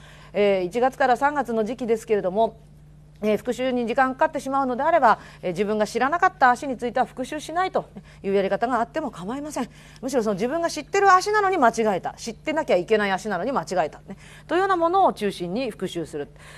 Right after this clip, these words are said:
で、AだとかBだとかCだとか足別にあの重要度が書いてありますから、Cとかになってるものに関してはもう全然見なくていいですよ。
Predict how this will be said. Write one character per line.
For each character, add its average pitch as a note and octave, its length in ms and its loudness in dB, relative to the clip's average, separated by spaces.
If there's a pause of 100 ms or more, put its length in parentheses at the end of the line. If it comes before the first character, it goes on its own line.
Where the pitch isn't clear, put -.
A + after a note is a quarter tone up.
(240)
で、 B3+ 240 8
A G4+ 160 8
だ F#4 100 12
と E4 80 4
か - 80 8
B E4 160 4
だ E4 80 8
と C4 80 -2
か A#3+ 80 0
C D4 140 -2
だ B3 60 4
と A3 60 2
か F3+ 100 6
足 G3+ 200 2
別 G4+ 220 -2
に F#4+ 100 0
あ F4 100 6
の D#4+ 120 0
重 D#4 120 0
要 F#4+ 120 4
度 D4+ 60 4
が G3+ 200 6
書 D#4 60 6
い G3 80 4
て A#3 40 2
あ G3+ 40 2
り F3+ 40 -2
ま E3 80 -6
す - 60 -18
か E3+ 80 -2
ら、 G3+ 180 8 (220)
C G#4+ 260 4
と G4 120 6
か B3 80 8
に G#3+ 60 2
な G#3+ 80 4
っ - 20 -8
て G#3+ 60 -4
る G3 40 -2
も F#3 80 -4
の F3+ 60 -6
に E3+ 60 -10
関 G3+ 140 -4
し - 40 -16
て F3 60 -4
は D#3+ 40 -10
も D#3+ 80 -10
う C#3+ 80 -14
全 D4+ 240 2
然 F4+ 160 8
見 F4+ 80 4
な D4 60 2
く - 60 -12
て - 60 -6
い - 20 -2
い - 20 -6
で - 60 -14
す - 20 -14
よ。 - 100 -12